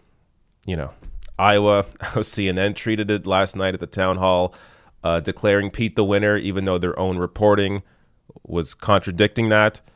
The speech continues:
So I'm gonna go through that. Also, Greta Thunberg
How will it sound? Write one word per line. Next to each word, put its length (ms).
So 480
I'm 220
gonna 160
go 160
through 180
that. 300
Also, 540
Greta 240
Thunberg 480